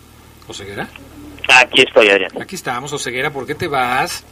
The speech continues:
Speaker 2: No, no, no, aquí estoy, Adrián, estaba escuchando atento el audio del jugador de los Diablos. Eh, eh, como te decía, Adrián, el equipo León ya regresó,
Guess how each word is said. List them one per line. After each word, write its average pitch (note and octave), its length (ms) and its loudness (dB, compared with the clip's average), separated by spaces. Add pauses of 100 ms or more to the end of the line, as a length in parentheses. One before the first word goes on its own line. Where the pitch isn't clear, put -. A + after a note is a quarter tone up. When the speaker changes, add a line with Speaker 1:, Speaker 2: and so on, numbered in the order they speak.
Speaker 2:
No, G#2 180 6
no, A#2+ 80 8
no, A#2+ 120 6
aquí - 180 0
estoy, E3 240 4
Adrián, G3 180 6
estaba D#3 200 6
escuchando D3 460 2
atento C#3+ 380 2
el G#2 160 2
audio G#2+ 220 4
del F#2 260 0
jugador G#2 320 6
de G#2+ 60 4
los G2 160 0
Diablos. A#2 480 2 (480)
Eh, D#3 300 6
eh, F#2+ 500 -8
como G3+ 160 4
te G3+ 80 6
decía, G3+ 220 8
Adrián, B3+ 180 2
el A#3 60 4
equipo A3 340 2
León G3 240 4
ya G3 80 8
regresó, F#3+ 480 2